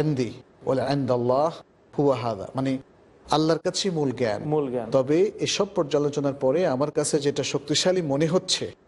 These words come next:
Speaker 1: সেটা হচ্ছে এইটা, এবং তার কারণটাও তিনি বর্ণনা করেছেন যে
Speaker 2: এই কারণে
Speaker 1: এই, এই
Speaker 2: আমার কাছে
Speaker 1: কারণে
Speaker 2: এটা প্রাধান্য।
Speaker 1: লিকুওয়াতিল আদিল্লাহ,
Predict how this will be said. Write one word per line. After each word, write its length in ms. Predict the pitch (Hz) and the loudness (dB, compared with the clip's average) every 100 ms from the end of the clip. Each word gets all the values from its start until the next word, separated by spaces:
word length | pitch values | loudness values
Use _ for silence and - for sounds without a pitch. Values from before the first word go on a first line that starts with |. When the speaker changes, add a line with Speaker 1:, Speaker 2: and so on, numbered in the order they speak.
| _ _ _ | _ _ _
Speaker 1:
সেটা 300 | - - 147 | -2 2 2
হচ্ছে 280 | 147 151 - | 0 0 0
এইটা, 480 | - 151 143 180 214 - _ _ - | 2 2 2 0 -2 -12 _ _ 0
এবং 280 | 165 196 220 | 2 2 2
তার 160 | 175 | 0
কারণটাও 460 | 160 139 147 160 180 | 0 0 0 0 0
তিনি 180 | 175 160 | 0 0
বর্ণনা 280 | 139 127 | 0 0
করেছেন 540 | 127 135 123 - 185 226 - - 143 | 0 0 0 -2 -4 -6 -10 -16 -2
যে 120 | 127 | 0
Speaker 2:
এই 60 | |
কারণে 160 | 160 180 | 4 4
Speaker 1:
এই, 60 | 190 | 6
এই 60 | |
Speaker 2:
আমার 180 | 180 156 | 4 2
কাছে 60 | 147 | 0
Speaker 1:
কারণে 260 | 127 117 | 0 -2
Speaker 2:
এটা 180 | 135 135 | -2 -4
প্রাধান্য। 400 | 127 - 123 151 | -8 -10 -2 2
Speaker 1:
লিকুওয়াতিল 560 | 165 165 165 160 160 147 | 2 2 2 2 2 0
আদিল্লাহ, 460 | 151 143 135 127 | 0 0 2 0